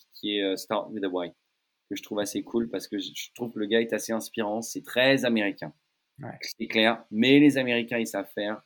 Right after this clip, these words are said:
Speaker 1: et, et je trouve ça cool.
Speaker 2: Ouais. C'est,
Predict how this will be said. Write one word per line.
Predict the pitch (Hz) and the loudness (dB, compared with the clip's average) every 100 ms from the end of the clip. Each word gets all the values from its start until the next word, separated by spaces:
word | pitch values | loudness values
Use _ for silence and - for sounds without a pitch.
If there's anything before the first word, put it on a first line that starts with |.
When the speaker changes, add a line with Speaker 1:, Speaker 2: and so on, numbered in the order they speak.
| _ 101 | _ -6
Speaker 1:
et, | 92 90 90 87 90 104 | -4 -2 -4 -6 -8 -8
et | |
je | - | -8
trouve | 113 | -8
ça | 104 | -8
cool. | 92 82 - _ _ _ _ _ _ _ _ | -8 -12 -18 _ _ _ _ _ _ _ _
Speaker 2:
Ouais. | 127 117 - _ _ _ | -10 -10 -14 _ _ _
C'est, | - 117 113 110 110 107 107 | -4 0 0 0 -2 -4 -6